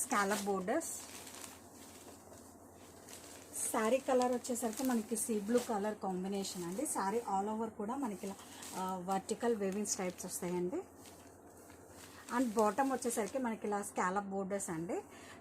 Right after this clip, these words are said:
highlighted with in between మనకి ఇలా మ్యాంగో బుట్టీతో హైలైట్ చేయడం జరిగింది. చాలా గ్రాండ్ లుక్ ఉంటుందండి.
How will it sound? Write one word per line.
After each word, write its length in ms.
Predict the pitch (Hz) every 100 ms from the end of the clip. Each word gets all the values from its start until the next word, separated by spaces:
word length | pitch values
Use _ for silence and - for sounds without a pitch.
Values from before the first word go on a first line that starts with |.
| - 185 -
highlighted 440 | 214 214 226 240 233
with 280 | 220 - 233
in 240 | 240 233 226
between 340 | 226 240 285
మనకి 220 | 240 214 226
ఇలా 120 | 214
మ్యాంగో 360 | 202 190 202
బుట్టీతో 460 | 214 214 202 190 -
హైలైట్ 400 | 220 180 190 -
చేయడం 200 | 190 196
జరిగింది. 580 | 185 170 165 170 208 370 - - - - - - - - - - - - - - - - - 247
చాలా 200 | 214 233
గ్రాండ్ 360 | 226 208 214
లుక్ 200 | 214 -
ఉంటుందండి. 640 | 214 185 180 175 170 269